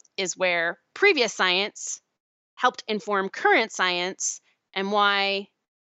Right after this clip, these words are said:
uh, science is awesome because what those early studies did, we mentioned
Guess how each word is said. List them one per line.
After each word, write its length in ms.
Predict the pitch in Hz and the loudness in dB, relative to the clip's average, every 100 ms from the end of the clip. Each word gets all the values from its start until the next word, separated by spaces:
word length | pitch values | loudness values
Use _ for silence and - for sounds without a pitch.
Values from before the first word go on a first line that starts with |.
| 196 | 0
uh, 580 | 196 185 185 180 175 165 | 2 4 2 0 -2 -4
science 360 | - 202 196 | -4 -4 -4
is 140 | 202 - | -8 -2
awesome 520 | 240 226 - 165 - - | 2 2 0 -8 -10 -10
because 680 | 208 - 214 156 208 269 - - _ | -6 0 2 2 -4 -8 -10 -16 _
what 160 | 214 214 | -6 2
those 260 | 247 269 247 | 2 2 -2
early 260 | 214 208 | -2 -2
studies 460 | 214 - 175 175 - | -2 -2 -4 -4 -2
did, 260 | 285 220 175 | 2 2 2
we 80 | |
mentioned 380 | 190 226 - 269 | 0 0 0 -2